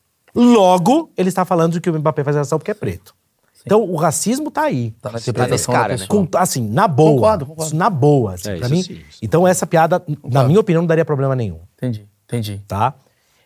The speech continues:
Speaker 1: Ah, n-, não seria recomendável.
Speaker 2: Então, a gente tá vivendo quase que os novos tempos da censura,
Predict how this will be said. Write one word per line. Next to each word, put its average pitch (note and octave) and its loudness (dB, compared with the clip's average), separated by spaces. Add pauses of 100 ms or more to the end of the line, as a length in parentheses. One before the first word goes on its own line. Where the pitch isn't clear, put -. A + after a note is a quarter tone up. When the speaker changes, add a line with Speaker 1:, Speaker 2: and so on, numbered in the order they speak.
Speaker 1:
Ah, G#2 -2
n-, C#3 -6 (120)
não B2 0
seria B2+ 0
recomendável. C3 -4 (180)
Speaker 2:
Então, C#3 -2
a C3+ 0
gente C#3 -4
tá D#3+ 2
vivendo D3 -2
quase D3+ 0
que - -8
os D3 0
novos C3+ 0
tempos A#2+ -6
da A2 -2
censura, C3 -4